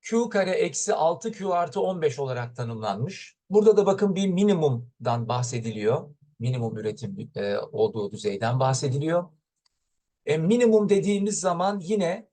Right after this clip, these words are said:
maksimumlarda, minimumlarda eğim, fonksiyonun eğimi, yani türevi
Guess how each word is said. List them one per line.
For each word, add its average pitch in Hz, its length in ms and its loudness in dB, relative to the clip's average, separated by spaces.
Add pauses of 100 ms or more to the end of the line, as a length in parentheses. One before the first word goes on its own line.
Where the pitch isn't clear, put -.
maksimumlarda, 143 880 -2
minimumlarda 139 1000 -2 (160)
eğim, 147 520 -6 (840)
fonksiyonun 113 800 -4
eğimi, 113 680 -2 (2000)
yani 123 720 0
türevi 117 680 -2